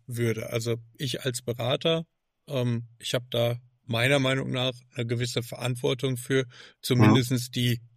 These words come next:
Speaker 1: Lizenzfahne mal hochzuhalten. Wenn ich jetzt einfach mal zu einem Kunden gerufen werde, wir haben ein Problem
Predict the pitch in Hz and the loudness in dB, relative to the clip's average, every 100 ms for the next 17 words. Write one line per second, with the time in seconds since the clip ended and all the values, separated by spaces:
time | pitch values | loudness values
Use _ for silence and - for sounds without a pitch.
0 | - 127 120 127 131 - 123 117 123 123 | -4 -4 2 2 2 -2 -2 0 0 0
1 | 104 104 143 - 139 139 143 156 156 - | -2 -2 -4 -4 -4 2 2 2 -4 -4
2 | - - _ - 120 117 123 117 - - | -14 -20 _ -2 0 2 0 -2 -10 -14
3 | _ _ - 120 127 123 117 117 117 123 | _ _ -4 -2 0 2 4 4 2 0
4 | 113 120 170 170 156 139 139 139 135 127 | 0 0 2 2 2 0 -2 -2 0 2
5 | 131 123 110 127 120 117 - 117 127 135 | 2 0 -2 0 -2 -2 -8 -2 2 4
6 | 135 | 2